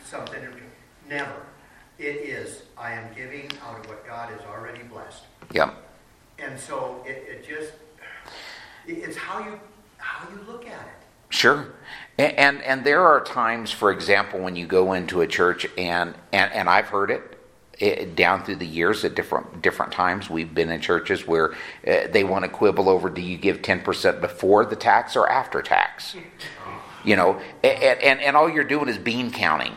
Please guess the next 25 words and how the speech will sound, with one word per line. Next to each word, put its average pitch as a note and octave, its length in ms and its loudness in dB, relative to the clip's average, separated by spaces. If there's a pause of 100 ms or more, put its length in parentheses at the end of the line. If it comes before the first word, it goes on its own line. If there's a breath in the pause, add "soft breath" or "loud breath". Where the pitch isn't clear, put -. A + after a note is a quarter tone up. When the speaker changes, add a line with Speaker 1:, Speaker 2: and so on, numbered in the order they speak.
(280)
Speaker 2:
at, F2+ 200 4
at F2+ 160 4
that E2+ 200 4
point. G#2 340 -4 (500 loud breath)
Now, A2 480 6
here, C3+ 340 -2
here's E3+ 400 4
what B2+ 180 8
I A2+ 120 8
would G#2+ 180 -2
say. F#2+ 440 0 (520 loud breath)
If, B2+ 340 6
if B2+ 280 2
a B2 120 6
person F3 460 2
comes A#2+ 340 0
in A2 180 4
and G2+ 220 0
they G#2 120 4
are G2 160 6
striving A#2+ 560 4
to G#2 80 -4
serve A2+ 300 2
the G2 100 6
Lord, A#2 340 4